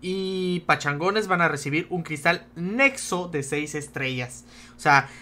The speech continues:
eh, ese va a ser el cambio, eh, de, obviamente acorde al título que ustedes,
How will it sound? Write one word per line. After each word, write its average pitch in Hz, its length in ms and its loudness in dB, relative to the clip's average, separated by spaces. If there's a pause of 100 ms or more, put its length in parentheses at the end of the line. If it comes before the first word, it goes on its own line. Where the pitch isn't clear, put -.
(100)
eh, 143 460 4
ese 170 180 2
va 180 120 8
a - 20 -2
ser 180 140 2
el 160 160 0
cambio, 175 640 6
eh, 135 160 2
de, 135 140 -4
obviamente 151 600 0
acorde 143 380 2
al 131 140 0
título 143 400 -2
que 135 80 -8
ustedes, 135 520 -4